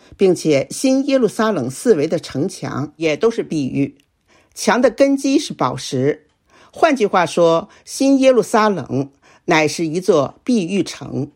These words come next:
而碧玉就是神的形象。启示录四章三节说，那位坐在宝座上的好像碧玉和红宝石。这说出新耶路撒冷所显出来的形状和神的形状一样，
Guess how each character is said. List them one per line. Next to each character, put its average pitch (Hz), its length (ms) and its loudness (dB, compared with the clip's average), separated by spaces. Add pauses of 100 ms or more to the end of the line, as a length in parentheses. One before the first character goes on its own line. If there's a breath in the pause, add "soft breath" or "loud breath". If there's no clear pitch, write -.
(400 soft breath)
而 190 180 4
碧 262 260 0
玉 180 220 -2
就 - 340 2
是 - 160 -2
神 131 240 -6
的 151 80 -2
形 131 280 -6
象。 165 340 -8 (1500)
启 - 220 -4
示 190 140 0
录 185 180 2
四 185 200 -2
章 180 220 0
三 208 260 0
节 143 160 -2
说， 139 440 -4 (340 soft breath)
那 277 160 2
位 240 140 4
坐 254 200 4
在 196 140 2
宝 151 300 -4
座 233 200 2
上 143 280 -6
的 131 240 -8 (180)
好 - 260 0
像 220 240 0
碧 185 320 -2
玉 170 180 0
和 156 300 -2
红 151 300 -4
宝 - 180 -2
石。 - 480 -10 (600 soft breath)
这 247 180 4
说 240 260 2
出 226 240 2
新 262 300 0
耶 262 80 2
路 233 100 0
撒 208 240 -2
冷 147 380 -2
所 165 260 0
显 151 340 -4
出 - 140 -8
来 151 100 -2
的 147 100 -4
形 131 340 -6
状 160 340 -6
和 165 400 -4
神 - 260 -2
的 202 100 2
形 131 260 -4
状 160 180 -4
一 131 160 -8
样， 185 280 -4